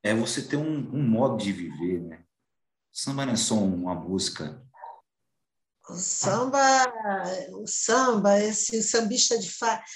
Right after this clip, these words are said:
Speaker 2: Tem gente que fala de samba, não sabe o que diz.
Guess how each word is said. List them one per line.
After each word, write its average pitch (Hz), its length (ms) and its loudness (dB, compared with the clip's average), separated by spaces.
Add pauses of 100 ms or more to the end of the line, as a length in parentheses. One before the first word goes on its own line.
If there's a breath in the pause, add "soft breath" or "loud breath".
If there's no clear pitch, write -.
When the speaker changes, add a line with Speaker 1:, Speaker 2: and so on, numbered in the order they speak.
(100)
Speaker 2:
Tem 294 200 6
gente 330 400 4
que 349 160 8
fala 339 340 0
de - 80 -6
samba, 330 340 -4
não 294 100 -4
sabe 294 300 -2
o 277 60 -8
que 233 160 -6
diz. 240 500 -6